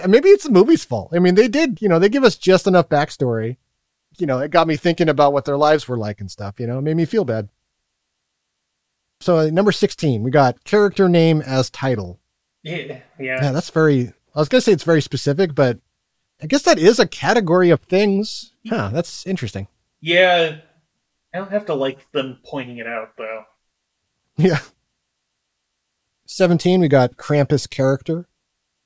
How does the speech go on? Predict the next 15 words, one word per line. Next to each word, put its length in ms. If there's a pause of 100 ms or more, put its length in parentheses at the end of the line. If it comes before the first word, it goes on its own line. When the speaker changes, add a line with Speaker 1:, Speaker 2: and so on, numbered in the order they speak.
(320)
Speaker 1:
I 40
mean, 120
they 80
already 180
had 160
Krampus, 420
so 120
that's 140
kind 200
of 80
a 120
waste. 440
Speaker 2:
Yeah. 420 (1600)
Come 120
on, 160